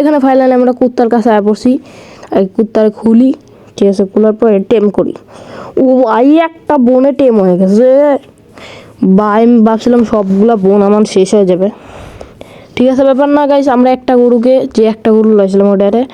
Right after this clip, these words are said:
আর প্লাস আর একটা গরু খুঁজে আনছি। এই দুটা গরুর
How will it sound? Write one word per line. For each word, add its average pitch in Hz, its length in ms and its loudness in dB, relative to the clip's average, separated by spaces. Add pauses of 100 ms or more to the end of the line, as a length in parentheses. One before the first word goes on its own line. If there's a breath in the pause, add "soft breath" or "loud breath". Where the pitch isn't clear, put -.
(420 loud breath)
আর 190 80 -2 (100)
প্লাস 214 300 -2
আর 185 140 -2
একটা - 240 -4
গরু 208 220 0
খুঁজে 190 300 -2
আনছি। 190 240 0 (800 loud breath)
এই 202 100 2
দুটা 202 180 0 (100)
গরুর 202 220 2